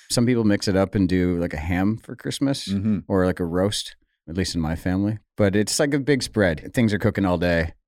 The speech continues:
Speaker 1: But it, I just found the placement between Thanksgiving and Christmas to be, like, so close. Like, you really wanna mix it. You don't wanna have the exact same meal again. What about, what do you,
Speaker 2: It's,
Speaker 1: you
Speaker 2: uh, it's so much food. But the big thing is the ham.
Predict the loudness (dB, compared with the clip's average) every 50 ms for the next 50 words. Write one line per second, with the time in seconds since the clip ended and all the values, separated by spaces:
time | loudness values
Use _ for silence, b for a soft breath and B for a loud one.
0 | _ _ 0 2 2 2 0 -2 -4 -2 -2 0 0 -2 0 0 2 2 2 0
1 | 0 0 0 2 2 0 0 -2 0 -2 -2 -2 0 2 2 2 2 2 0 0
2 | 0 0 0 2 2 2 2 0 0 0 -2 -2 0 0 0 0 0 -2 -6 -10
3 | -12 b b b b b b -4 -2 0 2 4 4 4 4 2 0 -2 -4 -4
4 | -6 -4 -4 -2 -2 0 2 0 0 0 -2 0 2 2 2 2 0 -4 -6 -6
5 | -6 -4 -2 2 2 2 2 2 2 2 2 2 2 2 2 0 0 0 -2 -6
6 | -6 -6 -4 -2 -2 0 0 0 0 0 0 -2 -2 -4 -6 -6 -6 -6 -6 -4
7 | -4 -4 -4 -4 -4 -4 -6 -6 -6 -8 -10 -10 -10 -10 -12 -12 -14 -10 -6 -2
8 | 0 2 2 2 0 -2 -6 -6 -4 -2 0 2 2 2 2 0 0 2 2 0
9 | 0 -2 -6 -8 -6 -6 -6 -6 -8 -10 -12 -10 -10 -10 -8 -6 -2 -2 0 0
10 | 0 -2 -4 -6 -8 -4 -2 -2 0 -2 -2 -6 -8 -6 -4 -4 -2 -2 -2 0
11 | 0 -2 -2 -2 -2 0 0 0 0 0 -2 -2 0 0 -2 -2 -4 -6